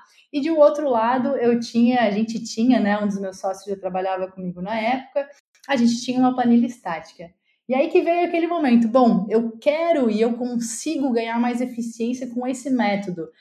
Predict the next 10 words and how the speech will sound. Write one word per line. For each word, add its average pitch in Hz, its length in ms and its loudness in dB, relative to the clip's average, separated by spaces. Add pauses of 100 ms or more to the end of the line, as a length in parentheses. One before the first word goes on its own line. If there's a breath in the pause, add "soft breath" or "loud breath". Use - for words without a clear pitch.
(200 soft breath)
Por 262 160 -10
que 392 60 -6
que 427 80 -2
a 403 60 2
gente 359 280 -4
não 311 260 0
cria, 285 300 0
então, 269 260 2
uma 262 220 2
planilha 254 760 0